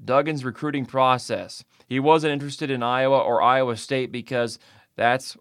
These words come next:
what everybody else did," Camrad said. "He chose T C U, o-, T C U over Ohio State, Penn State, Georgia, and Nebraska because of a fit and relationships," quote unquote. "It was never about the bright lights for him," Camrad said.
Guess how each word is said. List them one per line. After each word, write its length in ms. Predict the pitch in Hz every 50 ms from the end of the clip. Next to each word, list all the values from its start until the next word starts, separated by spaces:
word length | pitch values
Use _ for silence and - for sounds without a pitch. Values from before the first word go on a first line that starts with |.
| _
what 240 | - 104 113 123 -
everybody 540 | - 123 120 117 123 113 104 113 110 110 117
else 260 | 127 139 151 139 -
did," 340 | - 120 113 95 87 - _
Camrad 440 | - 117 104 104 101 101 98 92 92
said. 360 | - - - 92 90 95 110 - _ _ - - - _ _ -
"He 140 | - 135 131
chose 260 | - 170 160 160 143
T 220 | - 156 156 147
C 160 | 139 - 143
U, 140 | 147 151 151
o-, 300 | 143 110 143 143 - - _ -
T 160 | - 180 180 165
C 120 | - 143
U 360 | 120 135 190 226 196 147 117
over 260 | 120 127 123 120 127 123
Ohio 480 | 120 110 98 113 143 170 175 156 143
State, 500 | 123 - - - 107 117 139 - _ _
Penn 260 | _ - 147 151 156
State, 340 | 139 - - 147 139 - 131
Georgia, 440 | 120 113 131 135 143 143 135 147 120
and 140 | 131 131 123
Nebraska 680 | 113 110 - 117 131 151 160 160 151 - - 113 104 107 _ _ _ _ -
because 340 | 131 127 - 156 147 143
of 100 | 143 139
a 160 | 143 139 135 135 _ _
fit 480 | _ - - - 202 170 117 - - _ _ _ _ _ _ _ _ -
and 320 | - - 123 127 131 123 117 - -
relationships," 800 | 120 120 120 135 139 143 139 - 120 110 - - 110 - - -
quote 220 | - - 117 110 98
unquote. 460 | 92 98 92 - 107 110 113 117 - _ _ _ _ _ _ _ _ _ _ _ _ _ _ _ -
"It 60 | 127
was 180 | 127 131 117 127
never 260 | 151 165 151 160 156
about 300 | 139 117 139 139 143 139
the 60 | 127
bright 300 | 101 95 120 127 139 98
lights 280 | 117 120 127 135 143 139
for 140 | - - 120
him," 240 | 123 123 120 120 113
Camrad 480 | - 123 117 117 117 120 117 113 110
said. 400 | - - 120 113 117 117 123 127